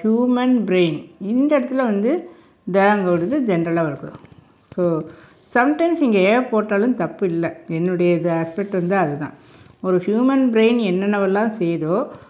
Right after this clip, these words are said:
அந்த அனைத்தையுமே வந்து ஒரு computer ஆனது செய்யக்கூடும் அப்படிங்கிறது இந்த இடத்துல meaning. ம், இங்க A போட்டாலும் தப்பு கிடையாது. So, today computers are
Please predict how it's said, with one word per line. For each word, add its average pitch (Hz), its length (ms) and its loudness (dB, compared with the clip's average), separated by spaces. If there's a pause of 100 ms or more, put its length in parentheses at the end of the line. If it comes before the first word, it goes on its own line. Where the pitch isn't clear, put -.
(140)
அந்த 190 240 0
அனைத்தையுமே 233 760 0
வந்து 240 300 0
ஒரு 226 180 2
computer 196 560 -2
ஆனது 180 500 0
செய்யக்கூடும் 170 720 0
அப்படிங்கிறது 160 420 -4
இந்த 208 140 -2
இடத்துல 175 240 -2 (260)
meaning. 165 360 -2 (480)
ம், 170 340 -4
இங்க 165 340 -2 (120)
A 185 360 0
போட்டாலும் 202 640 -2
தப்பு 175 280 -4
கிடையாது. 147 380 -6 (400)
So, 226 200 0
today 220 480 2 (260)
computers 226 680 0 (380)
are 208 340 0